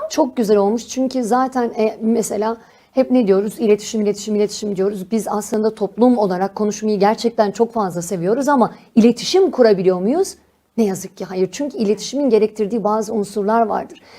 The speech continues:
Bunlardan bir tanesi ön yargılarımızdan kurtulmak, bir diğeri düşünerek konuşmak. En önemlisi yine altını defaatle çiziyorum, dinleyebilmek, dinlemek.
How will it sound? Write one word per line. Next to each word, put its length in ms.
Bunlardan 460
bir 40
tanesi 400
ön 140
yargılarımızdan 720
kurtulmak, 600
bir 220
diğeri 260
düşünerek 500
konuşmak. 500
En 280
önemlisi 600
yine 160
altını 440
defaatle 440
çiziyorum, 580
dinleyebilmek, 960
dinlemek. 500